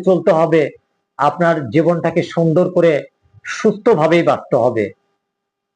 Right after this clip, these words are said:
তবে আর দেরি না করে, আপনারা জানেন যে আমি পূর্বের প্রত্যেকটা ভিডিওতে কিছু কঠিন কঠিন রোগ তুলে ধরেছি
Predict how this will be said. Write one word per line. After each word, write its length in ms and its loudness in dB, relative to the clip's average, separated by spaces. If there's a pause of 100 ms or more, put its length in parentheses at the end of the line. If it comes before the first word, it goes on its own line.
(100)
তবে 560 0
আর 240 -2
দেরি 240 2
না 180 0
করে, 380 0 (440)
আপনারা 380 0
জানেন 480 -2 (500)
যে 280 2
আমি 240 -2 (300)
পূর্বের 440 2
প্রত্যেকটা 500 0
ভিডিওতে 600 0 (720)
কিছু 320 -2
কঠিন 360 0
কঠিন 320 0
রোগ 200 0
তুলে 220 2
ধরেছি 580 0